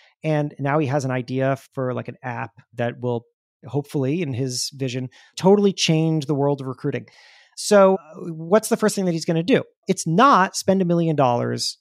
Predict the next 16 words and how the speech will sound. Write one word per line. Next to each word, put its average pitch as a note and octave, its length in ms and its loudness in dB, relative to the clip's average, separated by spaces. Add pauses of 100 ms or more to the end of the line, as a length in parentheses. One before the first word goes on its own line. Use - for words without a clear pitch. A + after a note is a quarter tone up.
to A#2+ 440 -4 (260)
build C3 220 -2
this A#2+ 160 -8
app. B2+ 300 -2 (400)
Instead, E4+ 480 4
it D#3 100 -4
was D3 220 0
a C3+ 140 -6
website C#3+ 720 -2 (280)
that B2+ 120 -4
he B2 120 -12
c-, - 200 -20 (140)
put F3 140 -4
together D#3 240 -4
himself B2+ 540 -8 (380)
that - 180 0